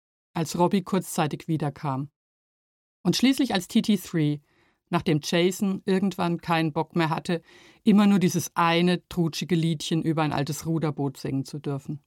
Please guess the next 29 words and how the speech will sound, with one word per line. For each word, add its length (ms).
Durch 200
all 160
diese 200
Transformationen 960
konnte 280
ich 100
zusehen, 640
wie 140
Take 260
That 340
als 180
erste 560
und 260
einzige 400
Boyband 680
ihr 120
eigenes 400
Verfallsdatum 760
überlebte. 680
Sie 120
löste 320
sich 220
auf 500
und 160
kehrte 360
wieder, 400
transformiert 600
zur 140
Man-Band, 840